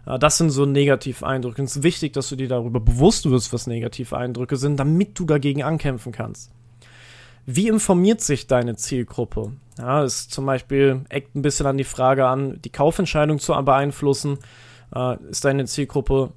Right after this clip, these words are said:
wenn die Kaufentscheidung ist, ich kauf direkt, dann ist es egal, wenn deine Zielgruppe jemand ist, die viel recherchiert,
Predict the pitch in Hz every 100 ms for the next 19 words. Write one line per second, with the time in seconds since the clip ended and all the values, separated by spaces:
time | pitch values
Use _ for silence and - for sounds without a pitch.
0 | - - 120 120 139 135 135 - 131 127
1 | 127 120 - - - - 131 - 127 143
2 | 151 - - - 131 123 123 139 120 131
3 | 151 139 131 131 117 147 131 135 131 127
4 | 127 127 135 - 127 - 143 135 131 -
5 | 127 - 165 175 180